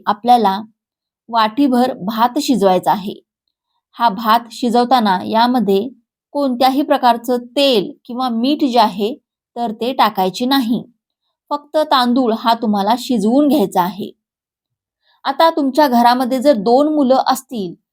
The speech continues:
तर दोन वाट्या भाताच्या तयार होतील एवढा भात तुम्हाला शिजवायचा आहे.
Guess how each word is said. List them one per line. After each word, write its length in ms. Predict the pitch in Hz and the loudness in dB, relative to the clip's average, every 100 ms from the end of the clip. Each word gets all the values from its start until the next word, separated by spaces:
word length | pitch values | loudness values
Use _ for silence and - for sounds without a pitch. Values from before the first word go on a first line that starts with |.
| _ _ | _ _
तर 140 | 294 285 | -4 -2
दोन 340 | 240 262 311 | 2 4 6
वाट्या 360 | 320 240 226 226 | 4 2 2 2
भाताच्या 600 | 220 226 220 202 208 220 220 | 2 -2 -2 -2 0 -2 2
तयार 220 | 202 196 | 4 4
होतील 360 | 214 - - - _ _ _ _ _ | 2 -8 -12 -20 _ _ _ _ _
एवढा 360 | - 247 254 311 | 0 2 4 4
भात 260 | 240 233 240 - | 2 0 -2 -2
तुम्हाला 280 | 214 196 254 | -2 0 0
शिजवायचा 500 | 254 226 190 175 165 | 0 2 2 2 0
आहे. 240 | - - | -8 -12